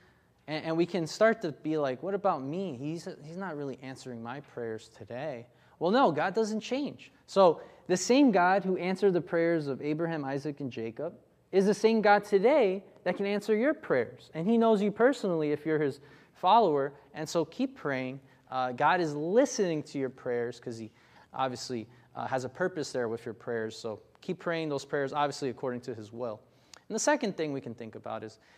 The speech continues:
if you sing praise to God today, and this is cool, will God ever forget it? He won't. So remember, he remembers the past. He knows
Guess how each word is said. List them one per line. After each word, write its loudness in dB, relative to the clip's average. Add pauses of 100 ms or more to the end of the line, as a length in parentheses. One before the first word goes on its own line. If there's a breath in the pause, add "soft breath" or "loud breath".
(100)
if -2
you 2 (360 loud breath)
sing 2
praise 4
to -6
God 2
today, -2 (200 loud breath)
and -8
this -8
is -8
cool, -8 (300 soft breath)
will 0
God 2
ever -2
forget -4
it? -14 (1120)
He -8
won't. -6 (400 soft breath)
So 6 (500 loud breath)
remember, 6
he 2
remembers 2
the -10
past. -8
He -4
knows 4